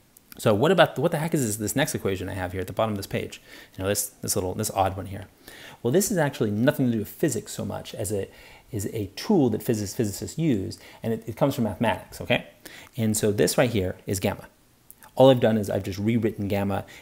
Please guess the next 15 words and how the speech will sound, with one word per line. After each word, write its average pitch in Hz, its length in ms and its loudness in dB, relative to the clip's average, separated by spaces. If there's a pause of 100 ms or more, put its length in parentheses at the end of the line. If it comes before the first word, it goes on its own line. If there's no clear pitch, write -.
in, 104 160 -4
without 95 260 4
the - 60 -6
square - 260 0
root 131 160 4
notation, 98 500 0 (260)
but 104 100 2
instead 104 500 0
with 98 240 -4
the 98 200 -4
kind 104 180 -4
of 92 80 -6
the, 98 240 -2
just 101 260 -6
expressing 101 600 -6